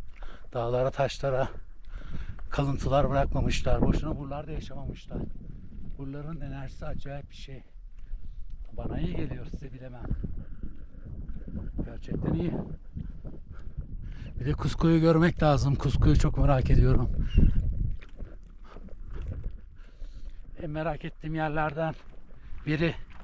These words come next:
ülke olarak değil ama şehir olarak Cusco. Küba'yı çok merak ediyorum. Brezilya'da zaten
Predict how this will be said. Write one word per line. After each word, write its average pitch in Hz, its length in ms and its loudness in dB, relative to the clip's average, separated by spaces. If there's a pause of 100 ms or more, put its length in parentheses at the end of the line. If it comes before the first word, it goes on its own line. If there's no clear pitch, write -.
(600)
ülke 156 280 0
olarak 170 300 4
değil 185 160 2
ama 170 260 2
şehir 160 280 0
olarak 160 320 2 (100)
Cusco. 151 380 -2 (840)
Küba'yı 170 340 6
çok 156 240 -4
merak 151 320 2
ediyorum. 156 420 2 (680)
Brezilya'da 185 680 6
zaten 180 420 6